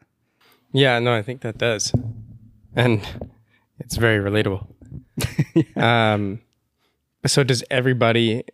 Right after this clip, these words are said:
Speaker 1: you know, in, in, to some degree, have a generalized anxiety disorder? Do you think
Speaker 2: Um,
Speaker 1: everybody ex-, 'cause everybody experiences stress. That's part of
Speaker 2: Yes.
Speaker 1: being
Speaker 2: Yeah.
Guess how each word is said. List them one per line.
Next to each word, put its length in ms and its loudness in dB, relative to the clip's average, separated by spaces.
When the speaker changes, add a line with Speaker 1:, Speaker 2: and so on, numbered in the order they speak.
Speaker 1:
you 120 0
know, 220 2
in, 240 -6
in, 160 -6
to 100 -4
some 240 0
degree, 460 0
have 280 0
a 220 0
generalized 540 0
anxiety 440 -2
disorder? 440 -4
Do 100 -2
you 60 6
think 240 6
Speaker 2:
Um, 40 0
Speaker 1:
everybody 500 2
ex-, 240 -4
'cause 180 -4
everybody 440 2
experiences 560 -4
stress. 340 -4
That's 180 -2
part 200 -4
of 80 0
Speaker 2:
Yes. 400 -2
Speaker 1:
being 240 -2
Speaker 2:
Yeah. 60 -6